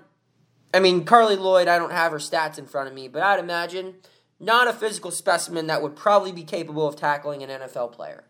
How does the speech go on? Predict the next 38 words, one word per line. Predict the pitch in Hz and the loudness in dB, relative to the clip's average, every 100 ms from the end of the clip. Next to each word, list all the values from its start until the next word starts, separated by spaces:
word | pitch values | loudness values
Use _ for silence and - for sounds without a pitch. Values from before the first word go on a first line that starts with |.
| _ _ _ _ - | _ _ _ _ -12
So, | - 185 175 165 156 - _ _ _ _ _ _ _ _ _ | 4 6 6 4 0 -12 _ _ _ _ _ _ _ _ _
and, | 214 208 208 | 4 4 4
and, | 220 208 | 2 4
like, | 208 190 | 6 6
everyone | 226 240 240 214 | 6 6 6 6
roasts | 190 208 208 - | 6 6 4 -4
kickers, | - 220 214 247 247 | -4 -4 0 0 -2
but, | - - | -4 6
like, | 196 190 - - | 6 6 -2 -4
kickers | 285 285 285 240 | -2 0 0 0
in | |
the | 233 | 4
N | 226 214 | 6 6
F | 202 | 8
L, | 190 202 214 - - _ _ _ | 10 10 6 0 -20 _ _ _
they | - 196 226 | 2 8 8
would | 226 180 | 6 0
be | 220 | -6
the, | 196 165 156 _ _ _ | -6 -10 -14 _ _ _
some | - 240 226 | 0 4 6
of | 202 | 4
the | |
biggest | 170 139 185 185 156 147 | -4 0 2 2 -2 -6
dudes | 143 170 151 156 | -4 -2 2 4
on | 143 | 2
a | |
college | 143 139 120 | 2 0 -2
football | - 92 | -8 -12
team. | - - - _ - | -12 -18 -20 _ -4
Like, | 156 151 - 185 | -4 -4 -12 2
most | 247 269 | 4 4
of | 254 | 2
those | 254 220 | 0 6
guys | 220 208 202 - - - | 8 6 4 -8 -20 4
are | 185 185 | 6 6
jacked. | 165 123 - - _ _ _ _ _ _ _ _ _ _ _ - | 2 -4 -6 -20 _ _ _ _ _ _ _ _ _ _ _ -4
So, | - 202 185 175 170 160 151 | 8 10 10 6 2 -4 0
uh, | 160 151 147 147 139 | 2 4 2 2 -2